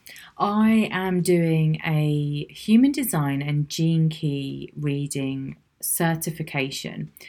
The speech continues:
And human design and gene keys are basically, like, your energetic blueprint, what your soul contracted to carry out in this lifetime.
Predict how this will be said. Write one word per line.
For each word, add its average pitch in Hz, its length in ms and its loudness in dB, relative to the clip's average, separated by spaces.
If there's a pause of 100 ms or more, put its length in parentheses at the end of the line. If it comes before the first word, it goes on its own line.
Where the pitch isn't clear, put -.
(260)
And 165 280 2
human 247 300 4
design 135 720 0
and 151 140 -2
gene 143 180 -2
keys 135 300 -4
are 147 80 -8
basically, 180 580 0
like, 135 260 -6
your 156 240 -4
energetic 160 840 -2
blueprint, 131 960 -6 (420)
what 175 380 2 (140)
your 160 480 0
soul 151 840 2 (300)
contracted 151 840 -2
to - 460 -2
carry 170 440 0
out 139 220 2
in 143 140 -2
this 139 200 -4
lifetime. - 720 -8